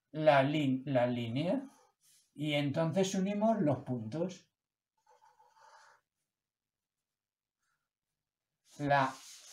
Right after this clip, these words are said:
el gráfico de líneas de puntos es muy utilizado en este tipo de cosas.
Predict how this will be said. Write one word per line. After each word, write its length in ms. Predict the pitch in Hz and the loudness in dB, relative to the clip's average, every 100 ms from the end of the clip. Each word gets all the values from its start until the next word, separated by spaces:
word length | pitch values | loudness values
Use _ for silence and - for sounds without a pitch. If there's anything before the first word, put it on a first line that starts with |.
| - - - _ - | -20 -20 -20 _ -10
el 180 | 143 135 | -4 2
gráfico 840 | 180 190 208 139 196 190 190 - _ - | 4 4 2 2 4 4 2 -8 _ -14
de 560 | 160 170 170 170 165 - | -4 -2 0 0 -4 -8
líneas 760 | 170 185 202 180 147 123 107 123 | -4 0 0 2 2 0 -2 -2
de 120 | 135 | -2
puntos 840 | 196 214 190 196 233 285 - - _ _ _ _ _ _ _ _ _ _ _ _ _ _ | -2 -2 0 2 2 0 -4 -20 _ _ _ _ _ _ _ _ _ _ _ _ _ _
es 240 | - 170 165 | -4 -2 0
muy 240 | 185 190 | 0 2
utilizado 1000 | 196 208 214 - 226 226 233 262 262 - _ _ _ _ _ _ _ _ _ _ _ - | 2 2 0 2 2 4 4 2 2 -8 _ _ _ _ _ _ _ _ _ _ _ -10
en 180 | 156 | -4
este 260 | 180 175 175 | -2 0 -2
tipo 300 | 139 135 120 | 0 0 0
de 140 | 110 | -6
cosas. 580 | 107 135 - 202 - - | -6 -4 2 0 0 -10